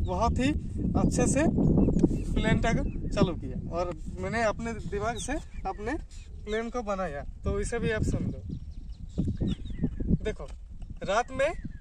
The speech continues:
चना और किशमिश ये भिगा कर रख देने।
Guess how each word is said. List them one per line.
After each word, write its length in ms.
चना 380
और 220
किशमिश 420
ये 180
भिगा 280
कर 200
रख 180
देने। 220